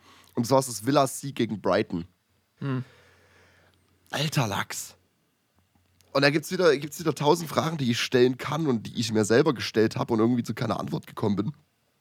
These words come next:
Speaker 1: Ähm,
Speaker 2: <laughs>
Speaker 1: weil ich muss ehrlich sagen, was krass aufgefallen ist, ist, dass Villas Mittelfeld,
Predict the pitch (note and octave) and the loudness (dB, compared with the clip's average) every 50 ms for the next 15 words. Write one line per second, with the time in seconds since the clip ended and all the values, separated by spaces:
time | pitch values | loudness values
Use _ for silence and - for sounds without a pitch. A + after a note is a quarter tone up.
0 | _ _ - - - - A#2 A#2 A#2+ B2+ - - - E3 - - - G3 - - | _ _ -10 -6 0 2 2 2 2 0 -2 -4 -4 -4 -4 -4 -6 -6 -6 -2
1 | - A2+ B2+ B2+ B2 C#3+ D3 C#3 C#3+ C#3 D3 D3+ D3+ C#3+ C3 C3+ C3+ - - - | 2 4 4 6 6 6 6 6 6 4 4 4 4 4 4 4 2 0 -2 -2
2 | D3 D3 C3 A2+ C#3+ - - - A#2+ - A2+ G#2 A2+ B2 B2 - - - B2 A2+ | -2 2 4 4 4 2 0 -4 0 2 2 4 4 4 2 0 -2 -6 -6 -6
3 | - - - - G2+ A2+ G2+ G#2 G#2 A2 C#3 C#3 C#3+ D3 - - B2+ B2 - B2 | -6 -10 -6 -4 -2 -2 -2 -2 0 2 4 4 2 2 0 -2 -4 0 2 2
4 | G#2 F#2+ - - G2+ G2 G#2 A2 - - - | 0 2 2 2 4 4 4 2 0 -4 -16